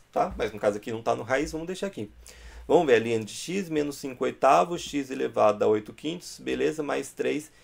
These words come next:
x elevado a um terço, mais o c, né? Que eu tava até esquecendo do c.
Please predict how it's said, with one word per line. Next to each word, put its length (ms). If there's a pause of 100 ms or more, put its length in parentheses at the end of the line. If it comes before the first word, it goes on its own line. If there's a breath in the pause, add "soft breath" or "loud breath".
(140)
x 220
elevado 460
a 40
um 80
terço, 380
mais 320
o 60
c, 280
né? 280
Que 80
eu 40
tava 200
até 160
esquecendo 680 (120)
do 160
c. 300